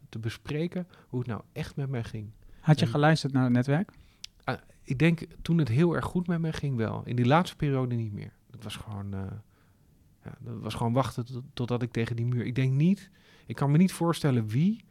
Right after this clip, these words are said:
Speaker 1: tot mij door had kunnen dringen, eh, in, in die, in die laatste periode. Dat is echt het laatste jaar. Ik zou niet weten wie. Ik, echt niet. Maar daarvoor wel degelijk. Eh, omdat ik vandaag niet alleen de ervaring heb dat ik zelf zo'n netwerk om me heen heb gecreëerd,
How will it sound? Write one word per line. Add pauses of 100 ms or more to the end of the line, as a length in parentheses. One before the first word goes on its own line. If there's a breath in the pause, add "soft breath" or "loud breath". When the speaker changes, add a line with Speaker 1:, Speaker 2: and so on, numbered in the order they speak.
(220 soft breath)
Speaker 1:
tot
mij
door
had
kunnen
dringen, (440 soft breath)
eh,
in,
in
die,
in
die
laatste
periode.
Dat
is
echt
het
laatste
jaar. (480 soft breath)
Ik
zou
niet
weten
wie. (300)
Ik,
echt
niet. (460 soft breath)
Maar (100)
daarvoor (260 soft breath)
wel
degelijk. (800)
Eh,
omdat (320)
ik
vandaag (880)
niet
alleen
de
ervaring
heb
dat
ik
zelf
zo'n
netwerk
om
me
heen
heb
gecreëerd,